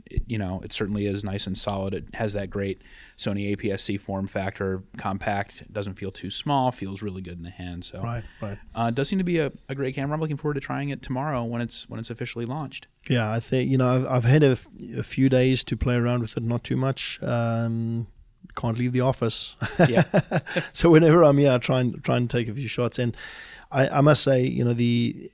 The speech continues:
Speaker 2: enhancements, um, you know, it looks like an A sixty-five hundred, smells like one, but when you start using it, it is, uh, you,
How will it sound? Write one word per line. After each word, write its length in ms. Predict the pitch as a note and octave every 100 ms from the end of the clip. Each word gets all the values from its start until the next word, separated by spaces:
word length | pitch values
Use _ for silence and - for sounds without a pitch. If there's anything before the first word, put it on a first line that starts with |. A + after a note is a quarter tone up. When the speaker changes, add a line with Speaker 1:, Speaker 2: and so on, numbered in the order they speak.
| -
Speaker 2:
enhancements, 1000 | C3 A2+ B2+ C#3+ D3 - C3+ B2+ - -
um, 680 | - A2+ A2 A2 A2 A2 F3+ -
you 100 | C#3+
know, 80 | A2+
it 80 | A2
looks 220 | A#2+ -
like 160 | C3
an 80 | B2
A 80 | B2
sixty-five 560 | - - - A#2+ B2 B2
hundred, 260 | B2 A#2+
smells 340 | - A2+ A#2 A2+
like 220 | A#2 -
one, 180 | A#2 A2+
but 80 |
when 120 | A2 A2
you 80 |
start 240 | G#2 A#2 A2+
using 300 | A#2 A#2 B2
it, 140 | B2
it 220 | B2+ C3
is, 800 | A#2 A2+ A2 A2 A2 A2+ - - -
uh, 260 | A#2+ G#2+ A2
you, 280 | B2 B2+